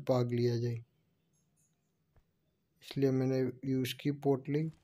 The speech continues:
powerful करने के लिए। तभी मैंने देखा कि उसका और एक बंदा भाग के मेरे तरफ आ रहा था। मैंने सोचा इसको मार देते हैं और फिर मैंने इसको पूरा ख़त्म कर दिया और उसके बंदे ने देख लिया और मुझ पे firing करना चालू कर दिया। दोनों तरफ से मैं गिर गया और उसने मुझे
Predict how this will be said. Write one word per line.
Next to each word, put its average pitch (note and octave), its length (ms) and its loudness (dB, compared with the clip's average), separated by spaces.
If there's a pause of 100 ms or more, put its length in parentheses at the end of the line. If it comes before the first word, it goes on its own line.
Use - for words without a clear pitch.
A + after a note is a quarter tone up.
powerful C3 640 2
करने B2+ 320 2
के B2+ 120 0
लिए। C3 300 0 (1040)
तभी C#3 240 4
मैंने D#3 260 6
देखा C#3 320 4
कि D3 120 0
उसका C#3 320 2
और C#3 220 6
एक C3+ 140 4
बंदा C3+ 320 4
भाग B2 300 4
के D3 100 4
मेरे C3+ 240 4
तरफ B2+ 300 0
आ B2 60 4
रहा B2 140 2
था। B2 120 -2
मैंने B2+ 200 2
सोचा C3+ 240 0
इसको B2+ 300 0
मार B2+ 240 4
देते B2+ 260 0
हैं C#3 160 -2 (760)
और B2+ 100 0
फिर C3+ 180 2
मैंने C3+ 260 2
इसको B2+ 240 -2 (160)
पूरा C#3 240 2
ख़त्म C3+ 380 -2
कर C3 140 2
दिया B2 280 -2 (640)
और C3+ 120 0
उसके B2+ 280 0
बंदे C3+ 280 4
ने C#3 120 4
देख C3 280 2
लिया C3+ 160 2
और C3 120 2
मुझ C3 240 0
पे - 160 -4
firing C3 420 0
करना C3 220 0
चालू B2+ 280 0
कर B2+ 160 -4
दिया। C3 240 0
दोनों C#3 300 4
तरफ C3+ 240 0
से - 140 -6
मैं C#3 200 2
गिर B2+ 120 0
गया C3 220 2
और - 180 -4
उसने C3 200 -2
मुझे C3+ 280 4